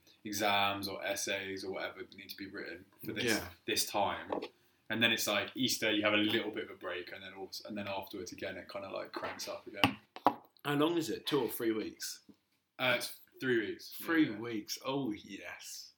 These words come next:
Speaker 1: Yeah, it'd be nice. Nice,
Speaker 2: Um,
Speaker 1: eh?
Speaker 2: and did you know that next Tuesday, possibly hottest day in March ever?
Speaker 1: Next Tuesday?
Speaker 2: Next
Speaker 1: What, as
Speaker 2: Tuesday.
Speaker 1: in the thirtieth?
Speaker 2: Yeah.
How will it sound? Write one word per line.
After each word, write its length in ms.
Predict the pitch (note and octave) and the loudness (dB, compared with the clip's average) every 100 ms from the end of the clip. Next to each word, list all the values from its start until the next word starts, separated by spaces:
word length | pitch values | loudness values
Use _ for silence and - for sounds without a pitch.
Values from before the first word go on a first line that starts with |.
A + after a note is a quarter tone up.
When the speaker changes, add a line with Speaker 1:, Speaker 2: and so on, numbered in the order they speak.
| - | -8
Speaker 1:
Yeah, 220 | A2 G2+ | -4 -4
it'd 100 | G2+ | -6
be 60 | G#2 | -12
nice. 400 | G2+ F#2+ - A2+ | -12 -12 -14 -14
Nice, 240 | G2+ G#2 | -10 -8
Speaker 2:
Um, 140 | G#2 | -8
Speaker 1:
eh? 80 | G#2 G#2 _ _ - | -8 -12 _ _ -2
Speaker 2:
and 240 | C3 B2+ | 0 0
did 160 | - B2 | -2 0
you 200 | C#3 B2+ | 0 0
know 240 | B2+ A#2+ | 0 0
that 260 | G#2 G#2 - - - - | 0 -2 -4 -12 -20 -8
next 320 | C3 B2 - | -2 0 0
Tuesday, 640 | - B2+ A#2 G#2 G#2 A#2 - | 0 -2 -2 -4 -4 -6 -10
possibly 720 | - A#2+ - G#2 G#2 A2+ A2+ - _ | -6 -6 -4 -6 -2 -2 -4 -12 _
hottest 760 | - A2+ A#2 A2+ - - - _ | -4 -4 -2 -6 -8 -12 -18 _
day 320 | B2+ A2 G#2 G2+ A2 | -2 -2 -2 -6 -6
in 400 | G#2+ G#2 G2+ - _ _ _ _ | -6 -6 -10 -14 _ _ _ _
March 440 | A#2 A2 G2+ - A2 | -6 -4 -4 -4 -8
ever? 240 | G#2 G2 - _ _ _ - _ C#3 | -8 -12 -18 _ _ _ -20 _ -4
Speaker 1:
Next 380 | D3 D#3 - - | -2 -2 -4 2
Tuesday? 500 | E3+ E3 C#3 G2+ - - | 4 4 0 -10 -14 -6
Speaker 2:
Next 300 | A#2+ - - | -6 -4 0
Speaker 1:
What, 100 | C3 C#3+ C3+ | 0 0 -2
as 80 | - | -4
Speaker 2:
Tuesday. 60 | |
Speaker 1:
in 80 | C#3 | -4
the 60 | C3 | -4
thirtieth? 680 | - D#3 D3+ - - - _ _ | 2 2 2 -2 -10 -14 _ _
Speaker 2:
Yeah. 260 | B2 A#2 F#2+ | -2 -2 -2